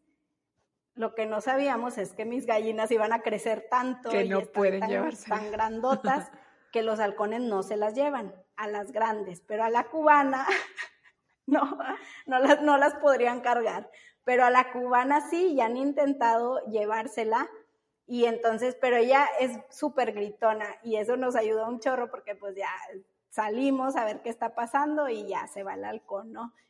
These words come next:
Speaker 1: Y hasta ahorita ahí está muy bien. <laughs> Aparte es más rápida, como es muy chiquita,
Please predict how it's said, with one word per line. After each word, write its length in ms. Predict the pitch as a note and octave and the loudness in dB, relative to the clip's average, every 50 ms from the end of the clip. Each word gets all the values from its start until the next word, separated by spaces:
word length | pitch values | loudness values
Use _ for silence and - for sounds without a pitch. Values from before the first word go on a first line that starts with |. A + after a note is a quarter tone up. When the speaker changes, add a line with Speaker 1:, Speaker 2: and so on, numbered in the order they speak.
| _ _ _ | _ _ _
Speaker 1:
Y 100 | - A3 | 0 2
hasta 220 | A3 A3 A3 - A3 | 2 2 2 0 0
ahorita 540 | G#3+ G#3+ A#3 A3 - C4+ C#4 C#4+ C#4 C#4 - | 0 0 -2 -4 -4 -4 -4 -4 -6 -8 -8
ahí 260 | A#3+ G#3 G3 G3 F#3+ | -6 -4 -4 -2 -4
está 260 | G3 F#3+ - - A3 G#3+ | -4 -6 -8 -8 -10 -8
muy 200 | G#3+ G#3 G#3 G3+ | -8 -10 -10 -10
bien. 240 | G3 F#3+ - - - | -8 -10 -10 -6 -2
<laughs> 580 | A3 E3+ - - D4 B3+ G3 - - - - - - - - - - | -2 0 0 0 -2 -2 -4 -8 -10 -14 -20 -20 -20 -20 -20 -6 0
Aparte 420 | A#3 A#3+ - C4 B3+ B3+ B3+ D#4 | 2 4 4 4 2 4 4 2
es 60 | D#4+ D#4 | 2 4
más 200 | D#4+ D#4+ D#4+ D#4 | 2 2 2 4
rápida, 480 | D4 D4 D4 C#4+ C#4+ B3 A3 G#3+ A3 | 4 4 4 4 2 0 0 0 0
como 220 | - B3 A#3+ B3 C4+ | -2 -2 -2 0 0
es 60 | C4+ | 0
muy 480 | D4 D4+ D4 D4 C#4+ C#4 C#4+ D4+ D4+ | 0 -2 -4 -2 0 0 2 2 0
chiquita, 480 | D4 D#4 E4 C#4+ - E4 D#4 E4 F#4 F4+ | -2 -6 -8 -6 -6 -6 -4 -2 -2 -2